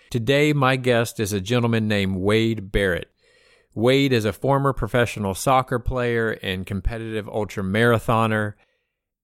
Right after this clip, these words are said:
And we had a lot of fun covering Wade's journey through professional soccer, his journey through ultramarathoning.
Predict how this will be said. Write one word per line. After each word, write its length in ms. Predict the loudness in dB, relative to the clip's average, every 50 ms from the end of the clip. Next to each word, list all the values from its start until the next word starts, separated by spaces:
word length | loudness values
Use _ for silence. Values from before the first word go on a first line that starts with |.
| _ _ _ _ _ _ -2
And 140 | -2 0
we 140 | 2 2 2
had 100 | 4 4
a 60 | 4
lot 220 | 4 4 4 4 2
of 60 | 0
fun 340 | 0 0 2 2 2 2 2
covering 420 | 2 0 2 4 4 2 4 4
Wade's 300 | 4 4 4 4 2 -2
journey 340 | 0 2 2 4 4 2 0
through 180 | 0 -2 -2 -2
professional 560 | -2 -4 0 0 0 0 0 -2 -4 -2 -2
soccer, 540 | 0 2 4 4 4 2 2 0 0 0 0
his 200 | 0 -2 -2 -2
journey 300 | -2 0 0 2 0 0
through 220 | -2 -4 -4 0
ultramarathoning. 1120 | 0 0 0 0 -2 -2 0 2 4 4 4 2 2 0 0 0 0 0 -2 -4 -4 -6